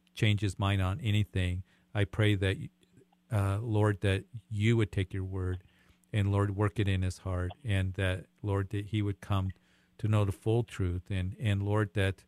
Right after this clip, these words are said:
um, he believes in you, and, and that's the basis of our salvation. That's the basis of going home to be with you,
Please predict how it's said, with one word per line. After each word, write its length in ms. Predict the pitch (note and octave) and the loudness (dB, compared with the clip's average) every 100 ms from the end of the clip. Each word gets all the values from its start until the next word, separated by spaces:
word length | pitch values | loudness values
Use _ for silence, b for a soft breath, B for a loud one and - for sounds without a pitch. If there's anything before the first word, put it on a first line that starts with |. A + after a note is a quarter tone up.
| _ _ _ | _ _ _
um, 260 | G#2 G2 G2 | -2 0 0
he 140 | - | 0
believes 380 | A#2 A#2 B2+ A#2+ | 0 2 2 2
in 120 | A2 | 0
you, 240 | G2+ F2+ F2 _ | 0 -2 -4 _
and, 240 | G#2 G2 G2+ | 0 0 2
and 200 | G2 G2 | 2 4
that's 260 | G2 - | 2 2
the 100 | - | -4
basis 640 | F2 F#2+ F#2+ - F2+ E2+ - _ _ _ - | 2 2 2 0 -6 -6 -10 _ _ _ -2
of 120 | F#2 | 0
our 100 | F2+ | 0
salvation. 680 | - F#2 F2 G2 G#2+ A2 F#2+ | 2 2 4 2 2 0 -2
That's 180 | F2 | -2
the 80 | - | -4
basis 560 | F2 F#2+ F#2 - F2 - | 0 2 2 -2 -6 -2
of 240 | F2+ E2+ | -4 -2
going 220 | F#2 F#2 | -2 0
home 200 | E2+ F#2+ | 0 -2
to 80 | F2 | -2
be 200 | E2 F#2+ | -2 -2
with 260 | G2 F#2 - | 0 0 -2
you, 320 | F#2+ F2+ F#2 | -2 -2 -4